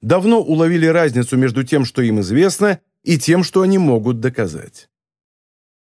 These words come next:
В том, что сообщил Тагин, не усматривалось ни малейших оснований для задержания.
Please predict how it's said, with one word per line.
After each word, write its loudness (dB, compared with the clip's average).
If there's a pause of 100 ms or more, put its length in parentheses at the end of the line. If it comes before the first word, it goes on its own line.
(160)
В -16
том, 2
что 0
сообщил -2
Тагин, 0
не 4
усматривалось -2
ни 2
малейших 0
оснований 0
для -2
задержания. -6